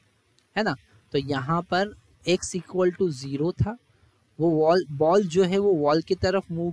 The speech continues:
किया और वापस से वो ball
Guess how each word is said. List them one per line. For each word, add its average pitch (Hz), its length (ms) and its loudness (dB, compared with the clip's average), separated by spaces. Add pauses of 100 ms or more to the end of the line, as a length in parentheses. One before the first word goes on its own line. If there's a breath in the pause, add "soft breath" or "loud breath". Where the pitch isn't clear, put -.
किया 202 300 0 (140)
और 226 240 4 (500 soft breath)
वापस 175 600 2
से 233 320 2 (100)
वो 180 200 2
ball 170 400 2